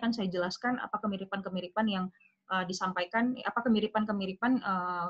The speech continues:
konsep yang dipropos sama Erikson dengan, eh, teorinya Freud. <clears throat> Kemudian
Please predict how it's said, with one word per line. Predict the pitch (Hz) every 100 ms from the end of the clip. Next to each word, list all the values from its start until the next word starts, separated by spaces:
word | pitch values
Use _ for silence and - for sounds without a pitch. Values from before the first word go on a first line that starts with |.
| 180
konsep | 196 220 185 _ -
yang | 196
dipropos | 190 185 180 202 214
sama | 190 180 170
Erikson | - 170 - 247 269
dengan, | 214 185 247 269 _ _ _ -
eh, | 180 185
teorinya | 170 175 180 175 170
Freud. | 165 156 _ _ - - _ - - - - _ - - - - _ - - -
<clears throat> | - 220 - _ - - - - - _ _ - - - -
Kemudian | 202 196 190 247 370